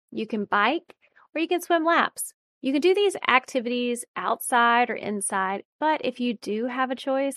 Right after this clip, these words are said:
I highly recommend that you go outside. Studies show that being in nature while you move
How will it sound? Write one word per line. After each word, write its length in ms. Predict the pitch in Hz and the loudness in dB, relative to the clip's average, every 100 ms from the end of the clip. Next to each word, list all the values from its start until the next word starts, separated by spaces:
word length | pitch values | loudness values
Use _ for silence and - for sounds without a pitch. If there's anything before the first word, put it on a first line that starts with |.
| - | -8
I 100 | 247 | -10
highly 440 | 247 - 220 240 | -10 -6 -2 0
recommend 500 | 240 240 247 220 226 | 2 0 0 -2 -2
that 80 | 233 | -2
you 140 | - 214 | -4 -4
go 160 | - | 0
outside. 560 | 190 - - - - - _ | 2 2 -2 -4 -4 -6 _
Studies 400 | - 247 247 359 | 0 4 6 4
show 360 | 370 233 214 226 | 2 2 2 2
that 320 | 226 208 226 | 0 -2 -2
being 240 | 220 240 | 0 0
in 180 | 233 226 | 0 0
nature 400 | 202 202 214 302 | 0 -2 -4 -4
while 200 | 254 214 | 0 0
you 160 | 208 202 | 0 -2
move 300 | 196 214 | -2 -2